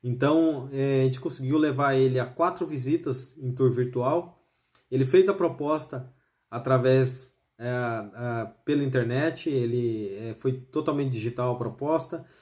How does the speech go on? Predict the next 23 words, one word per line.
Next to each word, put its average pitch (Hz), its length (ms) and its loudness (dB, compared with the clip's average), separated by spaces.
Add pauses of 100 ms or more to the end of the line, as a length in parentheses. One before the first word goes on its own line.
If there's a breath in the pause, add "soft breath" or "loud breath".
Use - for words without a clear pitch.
(240 soft breath)
Ele 156 180 4
fez 185 300 8
uma 240 240 0
visita 180 460 0
no 160 100 2
imóvel 147 380 0
depois 151 320 0
da 160 80 2
primeira 143 280 -2
proposta, 131 480 -4
porque 131 240 -2
não 139 140 2
foi 151 200 0
aceita. 143 600 0
A 143 80 -2
esposa 170 380 4
dele 160 260 4
nem 175 220 4
chegou 170 320 2
a 165 80 -2
conhecer 160 280 -2
o 165 80 0
imóvel. 120 520 -4